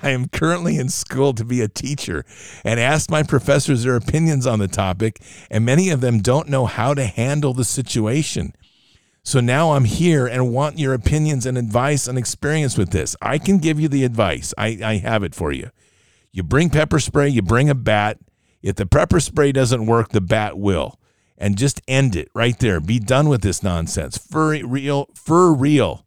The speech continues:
This is Iowa students' parents report kids wearing collars, barking, hissing as furries. Oh, my goodness. And then there's,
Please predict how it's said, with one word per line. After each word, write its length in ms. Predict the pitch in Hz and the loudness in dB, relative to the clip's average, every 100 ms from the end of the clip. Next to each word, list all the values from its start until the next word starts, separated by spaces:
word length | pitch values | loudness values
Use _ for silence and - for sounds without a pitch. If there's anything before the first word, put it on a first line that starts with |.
| _ | _
This 220 | 135 135 143 | -6 -4 -4
is 120 | 107 | -6
Iowa 400 | - 143 180 175 | -4 -2 0 0
students' 460 | - - 147 139 - | 0 0 0 0 -6
parents 420 | - 147 143 120 | -4 -2 -2 -2
report 400 | 120 113 139 135 | -4 0 0 0
kids 260 | - 135 120 | -2 -2 -2
wearing 300 | 120 120 110 | -2 -2 -4
collars, 600 | - 117 135 147 143 - _ _ _ - | -4 -2 2 2 0 -4 _ _ _ -2
barking, 460 | 123 131 135 135 123 | 0 0 -2 -4 -4
hissing 500 | 120 131 - 127 117 | -4 -4 -2 -4 -4
as 280 | 104 107 104 | -4 -4 -4
furries. 680 | - - 104 87 65 - - _ _ _ _ _ _ _ _ _ _ _ _ _ _ - | -4 -2 0 0 -4 -10 -12 _ _ _ _ _ _ _ _ _ _ _ _ _ _ -4
Oh, 480 | 117 92 71 - - | -2 -2 -6 -12 -12
my 240 | 82 73 69 | -10 -10 -8
goodness. 360 | 98 85 67 78 | -6 -4 -6 -2
And 120 | 107 | 0
then 180 | 143 - _ | 0 -2 _
there's, 360 | 120 120 101 | -2 0 -2